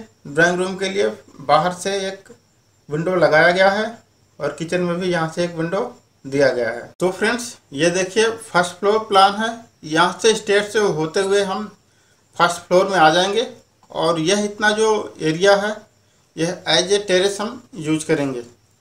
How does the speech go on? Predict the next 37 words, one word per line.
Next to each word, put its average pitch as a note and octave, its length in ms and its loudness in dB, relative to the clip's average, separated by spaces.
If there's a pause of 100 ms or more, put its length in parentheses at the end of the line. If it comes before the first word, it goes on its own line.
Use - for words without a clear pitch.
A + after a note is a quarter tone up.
(100)
ये F3 200 0
देखिए G3+ 260 2
यहाँ G3+ 220 2
पे A3+ 160 2 (180)
जो F#3 160 0
railing F3 340 2
दिया G3+ 160 4
जाएगा G3+ 320 4
उसका G3+ 280 2
height F3+ 280 2
होगा F#3+ 200 2
तीन F#3 240 -2
feet A3+ 300 0 (120)
और G3 340 2
यहाँ F3 280 0
पे G#3+ 180 2
जो G3+ 180 2
है G#3+ 180 0 (680)
main F#3+ 260 0
door F#3 200 2
लग E3+ 160 6
जाएगा। C3 400 0
Main D#3+ 240 -2
door G3+ 180 2
से G#3 100 -4
हम G#3+ 320 -4
lobby D#3+ 340 2
में G3 140 -2
आ F#3+ 80 6
जाएंगे। F#3+ 340 2 (260)
नीचे F3 320 0
जो A#3+ 140 -2
kitchen G#3+ 360 -4
था G#3+ 140 0 (640)
ऊपर F3+ 280 -2
हमने G3+ 280 -2
इसको A3 300 0